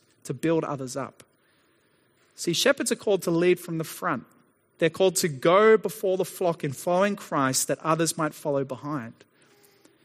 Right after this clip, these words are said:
We're called to lead by way of dependence on Christ, through sacrificial love, to model faithful service to Christ. But all of this doesn't mean that pastors should be in a special category of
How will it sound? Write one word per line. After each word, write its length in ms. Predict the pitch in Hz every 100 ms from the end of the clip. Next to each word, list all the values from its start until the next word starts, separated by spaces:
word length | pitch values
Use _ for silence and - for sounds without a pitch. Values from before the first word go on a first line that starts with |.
| _ _ -
We're 140 | 175
called 320 | 185 208 208
to 320 | 208 202 185 165
lead 360 | 151 185 220
by 160 | 220 175
way 180 | 165 175
of 100 | 160
dependence 580 | - - 220 214 214
on 100 | 156
Christ, 580 | 139 - 117 104 - - _ _ _ _ _ _
through 140 | -
sacrificial 680 | 147 - 185 170 - 170 165
love, 380 | 156 170 170 131
to 160 | - 143 - -
model 340 | 156 190 190
faithful 500 | 165 - 180 175 180
service 500 | 156 - 175 165 160
to 260 | - - 208
Christ. 580 | 208 131 85 87 - - _ _ _ _ _ _ _ _ _ _ _ -
But 100 | 185
all 120 | 311
of 60 | 392
this 140 | 330
doesn't 220 | 294 233
mean 140 | 208 214
that 140 | 170
pastors 420 | - 196 208 175
should 160 | - 170
be 160 | 165
in 60 | 160
a 40 |
special 440 | 156 - 156 - 156
category 520 | - 180 190 147 131
of 300 | - 139 123